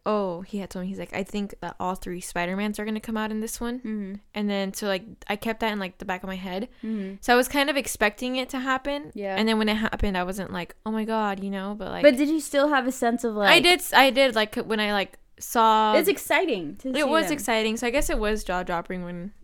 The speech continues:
Speaker 1: I, like, started to see them
Speaker 2: Mm-hmm.
Speaker 1: come out.
Speaker 2: Mm-hmm.
Speaker 1: But, but I also was, like, expecting it.
Speaker 2: Right, yeah.
Speaker 1: Sadly.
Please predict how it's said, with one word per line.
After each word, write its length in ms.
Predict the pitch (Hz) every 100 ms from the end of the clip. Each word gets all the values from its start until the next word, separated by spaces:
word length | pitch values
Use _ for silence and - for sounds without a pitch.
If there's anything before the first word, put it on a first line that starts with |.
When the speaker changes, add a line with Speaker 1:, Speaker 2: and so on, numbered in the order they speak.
| -
Speaker 1:
I, 100 | 196
like, 200 | 175 180
started 260 | 208 190
to 160 | 185 185
see 160 | - 185
them 160 | -
Speaker 2:
Mm-hmm. 40 | - -
Speaker 1:
come 60 | 185
out. 220 | 170 - -
Speaker 2:
Mm-hmm. 400 | 240 233 196 214 220 - - -
Speaker 1:
But, 320 | 196 170 - -
but 180 | 214 226
I 120 | 220
also 260 | 214 233
was, 100 | 220 202
like, 300 | 190 - - - - - -
expecting 460 | 208 - 180 - 180
it. 160 | 170 220 - - - - -
Speaker 2:
Right, 280 | 220 175 -
yeah. 180 | 185 165
Speaker 1:
Sadly. 220 | - 190